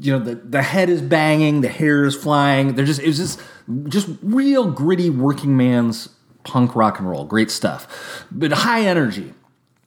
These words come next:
So frickin' Evan Dando comes out, and the dude is obviously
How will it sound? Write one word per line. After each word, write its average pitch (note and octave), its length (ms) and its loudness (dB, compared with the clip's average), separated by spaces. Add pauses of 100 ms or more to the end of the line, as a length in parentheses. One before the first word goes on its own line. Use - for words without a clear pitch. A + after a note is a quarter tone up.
(440)
So - 180 -2
frickin' G3 380 0
Evan G3 300 0
Dando D#3+ 400 2
comes F2+ 320 -6
out, C#2+ 340 -14 (1000)
and C3+ 240 2
the C#3+ 60 4
dude F#3+ 240 2
is B2 100 -2
obviously C#3 960 0